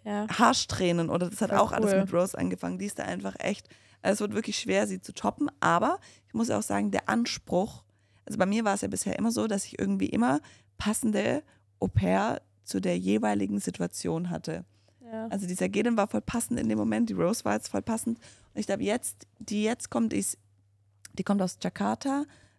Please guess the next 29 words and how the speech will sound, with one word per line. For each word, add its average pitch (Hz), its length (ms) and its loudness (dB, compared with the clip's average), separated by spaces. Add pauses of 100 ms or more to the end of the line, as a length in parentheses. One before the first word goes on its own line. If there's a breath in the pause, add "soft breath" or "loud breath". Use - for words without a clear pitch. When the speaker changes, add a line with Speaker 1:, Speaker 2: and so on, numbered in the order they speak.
Speaker 2:
ähm, 190 220 0
große 214 400 2
Stadt, - 320 0
also 190 200 0
auch - 180 2
Großstadt 220 480 0
gewohnt, 208 480 2
jetzt - 240 -4
nicht - 240 -4
wie 196 120 -2
bei 175 120 2
Rose, 185 340 2
die 190 100 -2
ja 175 120 2
wirklich - 240 -2
da 185 140 0
von 175 280 -2 (380 loud breath)
ganz, 202 220 -2
ganz 180 240 -2
klein 190 480 2
kam. 220 400 2 (500 loud breath)
Ähm, 180 600 4 (580)
ist - 180 -4
jung, 233 400 4
die 185 60 0
ist - 120 -2
grad 165 160 -2
mal 170 160 0
zwanzig. 208 640 0